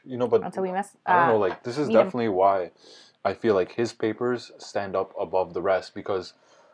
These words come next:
Speaker 1: not only is he, like, the C E O, but he's also a stoner. He smokes the, he smokes
Speaker 2: Exactly,
Speaker 1: and he knows what people
Speaker 2: exactly.
Speaker 1: want, you know, and,
Speaker 2: Mm-hmm.
Speaker 1: and he's come, he's becoming, like, his own sort of, like, mascot of the brand,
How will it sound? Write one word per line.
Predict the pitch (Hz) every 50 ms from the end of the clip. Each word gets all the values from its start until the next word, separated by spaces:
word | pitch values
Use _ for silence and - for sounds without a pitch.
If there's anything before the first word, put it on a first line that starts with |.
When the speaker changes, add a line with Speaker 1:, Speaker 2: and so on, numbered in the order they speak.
| _ -
Speaker 1:
not | 117 120 123
only | 123 127 123 123 131 131 123 117
is | 117 120 107 -
he, | 110 110
like, | 104 104 98 -
the | - 95
C | - - - 107 95 90
E | 92
O, | 90 92 101 110 113 113 _ _ _ _
but | - 98
he's | 95 104 110 110 107
also | 113 - 101 110 110 - - 117 113 110 104 98 - -
a | 95 95
stoner. | - - - 101 101 95 85 80
He | 76 92 101 98
smokes | - - - 104 98 104 101 - - -
the, | - 107
he | 98
smokes | 190 196 -
Speaker 2:
Exactly, | 175 170 185 185 180 180 185 180 - - 190 175 170 160 156 156
Speaker 1:
and | 110 104
he | 104
knows | 107 107 110 113 110
what | 107 113 - 151
people | 151 113 - -
Speaker 2:
exactly. | 107 98 95 98
Speaker 1:
want, | 107 107 101 90 85 - _ -
you | 92 90
know, | 90 95 104 110
and, | 104 - 190
Speaker 2:
Mm-hmm. | 185 175 170 170 - - - - _ - -
Speaker 1:
and | 117
he's | 113 110 110
come, | 104 - 135 139 143 143 143 139
he's | 123 117 113 107
becoming, | 110 120 117 107 - 131 147 156
like, | 131 117 110 107
his | 117 101
own | 101 104 113 113 107
sort | 101 - 117 107 101
of, | 104 92 87
like, | 98 90 87 82 - - _ _ _ _ _ - -
mascot | 87 87 90 98 104 - - - 104 95
of | 90 87
the | 87 85
brand, | - 87 90 104 101 92 85 85 87 85